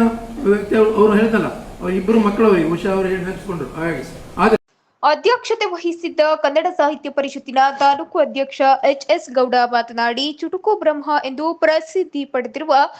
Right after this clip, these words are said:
Speaker 2: ದಿನಕರ್ ದೇಸಾಯಿ ಅವರು ಸಾಹಿತ್ಯದ ಜೊತೆಗೆ ಹಲವು ಕ್ಷೇತ್ರಗಳಲ್ಲಿ ಬ್ರಹ್ಮ ಎನಿಸಿಕೊಂಡಿದ್ದಾರೆ. ಸರಳ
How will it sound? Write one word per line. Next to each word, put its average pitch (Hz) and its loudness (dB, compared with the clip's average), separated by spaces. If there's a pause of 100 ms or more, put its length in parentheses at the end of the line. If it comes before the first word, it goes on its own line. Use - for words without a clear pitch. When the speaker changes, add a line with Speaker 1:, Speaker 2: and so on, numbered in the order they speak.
(260)
Speaker 2:
ದಿನಕರ್ 415 -2
ದೇಸಾಯಿ 320 0
ಅವರು 311 -2
ಸಾಹಿತ್ಯದ 294 -2 (200)
ಜೊತೆಗೆ 285 -4
ಹಲವು 285 -2
ಕ್ಷೇತ್ರಗಳಲ್ಲಿ 285 -4 (180)
ಬ್ರಹ್ಮ 285 -2 (180)
ಎನಿಸಿಕೊಂಡಿದ್ದಾರೆ. 254 -8
ಸರಳ 302 2